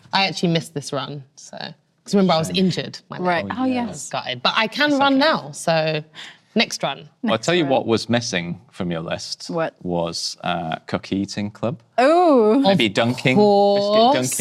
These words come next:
Speaker 2: dunking club.
Speaker 3: I vote for that. Let's
Speaker 2: Yeah.
Speaker 3: join that. Let's
Speaker 1: Bit
Speaker 3: make it
Speaker 1: cookie
Speaker 3: official.
Speaker 1: eating, why not? Okay, so I will take the one that I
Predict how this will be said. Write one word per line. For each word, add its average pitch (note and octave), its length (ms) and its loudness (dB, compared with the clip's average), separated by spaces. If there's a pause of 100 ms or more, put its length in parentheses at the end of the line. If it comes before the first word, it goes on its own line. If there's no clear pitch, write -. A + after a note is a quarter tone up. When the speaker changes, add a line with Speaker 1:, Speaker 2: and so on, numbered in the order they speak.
Speaker 2:
dunking - 120 -6
club. B3+ 200 4
Speaker 3:
I E4+ 40 0
vote D4+ 280 2
for A#3+ 200 2
that. G3+ 240 0
Let's A#3+ 160 0
Speaker 2:
Yeah. G#3+ 240 4
Speaker 3:
join B3 140 -4
that. G3 220 0
Let's A#3 120 4
Speaker 1:
Bit G3 140 2
Speaker 3:
make A#3 140 -6
it - 20 -2 (200)
Speaker 1:
cookie B3 260 6
Speaker 3:
official. A3+ 400 6
Speaker 1:
eating, B3 220 6
why B3+ 420 6
not? B3+ 520 4 (380)
Okay, F3 300 2
so - 200 2
I G#3 160 4
will D4 120 6
take C4 240 2
the B3+ 100 6
one G#3+ 240 2
that F#3+ 100 2
I E3+ 140 0